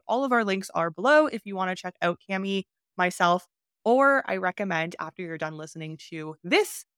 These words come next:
podcast, listen to the one that is linked below if you are a creator and if you want some insight on the creator platforms, Meta, TikTok, YouTube, all of the things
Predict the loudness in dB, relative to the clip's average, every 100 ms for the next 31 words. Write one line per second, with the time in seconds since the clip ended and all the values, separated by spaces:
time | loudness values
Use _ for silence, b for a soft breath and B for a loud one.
0 | 0 2 4 2 2 0 -8 _ _ -4
1 | -2 -2 -2 -6 -6 -4 -4 -2 -2 -4
2 | -8 -6 -10 -2 4 4 4 -2 0 0
3 | 4 4 4 0 -8 -10 -6 -2 -2 -2
4 | -6 -10 -12 -10 -10 -10 -12 -12 -8 -4
5 | -4 -4 -8 -6 -6 -8 _ _ -6 -4
6 | -6 -8 -2 2 4 2 2 0 0 -2
7 | 2 2 0 -4 -4 -2 -2 -4 -8 -16
8 | _ -4 -4 -6 -10 -10 -10 -8 -10 -8
9 | -8 -8 -10 -2 2 2 2